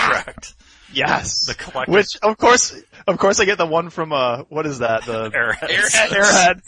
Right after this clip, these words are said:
Speaker 2: I get the Airheads
Speaker 3: Yes, I knew
Speaker 2: quote.
Speaker 3: that one too.
Speaker 1: Uh, the first one about the collectors was from Ghost World. And then
Speaker 2: Wait,
Speaker 1: the
Speaker 2: the other one was from Con Air.
Speaker 1: The other one was from Con Air, yes.
Speaker 3: Shit.
Speaker 1: All right.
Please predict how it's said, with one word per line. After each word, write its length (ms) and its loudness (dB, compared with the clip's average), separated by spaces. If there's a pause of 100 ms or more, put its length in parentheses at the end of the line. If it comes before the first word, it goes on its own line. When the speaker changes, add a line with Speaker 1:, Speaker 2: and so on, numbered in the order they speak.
Speaker 2:
I 80 0
get 120 2
the 140 2
Airheads 320 2
Speaker 3:
Yes, 160 -2
I 60 0
knew 80 0
Speaker 2:
quote. 140 -8
Speaker 3:
that 260 -4
one 180 -20
too. 220 -4
Speaker 1:
Uh, 640 -14
the 100 -4
first 460 -6
one 160 -6
about 180 -8
the 80 -12
collectors 480 -10
was 80 -18
from 180 -14
Ghost 280 -12
World. 240 -14 (920)
And 100 -10
then 60 0
Speaker 2:
Wait, 80 0
Speaker 1:
the 60 -2
Speaker 2:
the 40 2
other 100 0
one 60 -2
was 100 -6
from 160 -10
Con 280 -2
Air. 360 -2
Speaker 1:
The 100 -4
other 180 -4
one 80 -6
was 120 -8
from 160 -10
Con 220 -8
Air, 200 -10
yes. 360 -16 (1120)
Speaker 3:
Shit. 760 -6 (120)
Speaker 1:
All 80 -14
right. 160 -12